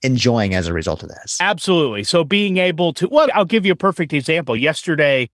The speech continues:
Speaker 2: my wife and mom and I were traveling to our daughter's, uh, swim meet, and we wanted to have lunch,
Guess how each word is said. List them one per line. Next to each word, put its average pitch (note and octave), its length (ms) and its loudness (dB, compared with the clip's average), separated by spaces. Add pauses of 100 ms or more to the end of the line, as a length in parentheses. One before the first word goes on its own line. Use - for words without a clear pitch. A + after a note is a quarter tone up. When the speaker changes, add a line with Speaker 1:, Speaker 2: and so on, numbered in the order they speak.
Speaker 2:
my A#2 260 0
wife D#3+ 400 0
and A#2+ 120 0
mom C3+ 300 2
and C#3 80 0
I C3 160 0
were A#2 160 -4
traveling B2 540 0
to B2 180 -4
our G#2 160 2
daughter's, A2+ 800 0
uh, - 40 -14
swim A#3+ 360 2
meet, F#2 280 -4 (280)
and C3+ 800 -2 (160)
we D3 260 2
wanted D3+ 420 2
to C#3+ 160 0
have B2+ 520 -2
lunch, F#3+ 600 0